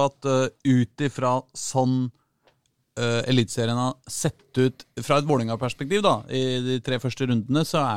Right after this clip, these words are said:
er det jo, eh, virker det jo som om, eh, eh, Eliteserien i år også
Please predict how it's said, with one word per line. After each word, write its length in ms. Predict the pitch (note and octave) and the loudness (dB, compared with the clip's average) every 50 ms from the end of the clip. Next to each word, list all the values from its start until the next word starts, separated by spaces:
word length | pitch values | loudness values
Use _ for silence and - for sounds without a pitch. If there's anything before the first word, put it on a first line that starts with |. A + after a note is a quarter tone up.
| G2+ | -4
er 40 | G#2 | -4
det 100 | G#2 A2 A#2 | -4 -4 -2
jo, 460 | A#2+ B2+ C3+ C3 B2+ B2 B2 B2 B2 | -2 0 0 0 0 0 0 -2 0
eh, 160 | B2 A#2+ B2 | 0 0 2
virker 520 | B2 C3 B2+ A2+ - _ _ - A#2 A2+ | 4 4 4 4 0 _ _ -4 -2 0
det 80 | A#2+ D3+ | 0 2
jo 320 | E3+ F3+ F3 E3+ E3+ E3 D#3+ | 2 2 2 2 0 0 -2
som 340 | - - - B2+ A2+ G#2+ G#2+ | -4 0 0 0 2 2 -2
om, 300 | A2+ A2 A2 G#2+ A2 A2 | -2 -2 -2 -2 -4 -2
eh, 260 | A2 A2 A2 A2 G#2 G#2 _ _ _ _ _ _ _ _ _ _ _ _ _ _ - - | -2 -2 -2 -4 -4 -6 _ _ _ _ _ _ _ _ _ _ _ _ _ _ -18 -12
eh, 280 | - B2 - - - - | -8 -6 -4 -2 0 0
Eliteserien 560 | A2+ A#2 A#2 A2 - - - G#2 G#2 G#2+ G#2 | 2 0 0 -2 -2 -6 -4 -2 -2 0 0
i 40 | A2 | 0
år 200 | G#2+ G2+ G2+ G2 - - | 0 -2 -2 -4 -6 -8
også 440 | - - - - - - B3+ B3 | -8 -6 -6 -4 -4 0 0 0